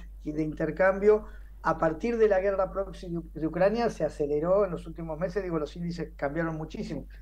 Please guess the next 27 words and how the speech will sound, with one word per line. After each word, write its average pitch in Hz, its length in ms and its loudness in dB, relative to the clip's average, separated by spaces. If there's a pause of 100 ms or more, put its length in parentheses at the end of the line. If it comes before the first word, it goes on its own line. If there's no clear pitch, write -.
(140)
Eso 214 240 2
es - 120 2
indiscutiblemente 196 920 2
así. 170 300 -2 (420)
Este, 147 720 -2 (320)
el 147 160 0
problema 196 300 6
es - 80 0
que 208 80 6
Argentina, 185 500 4
el 190 80 8
único 247 300 6
detalle 196 380 2
es - 40 -8
que 202 80 0
Argentina 165 400 -4
está 180 180 0
atada 165 340 2
al, 139 100 -4 (100)
al 131 140 -10
acuerdo 220 400 2
con 214 100 0
el 208 80 -2
fondo, 226 460 0 (100)
y 180 60 -4
eso 170 160 -10
significa, 190 920 2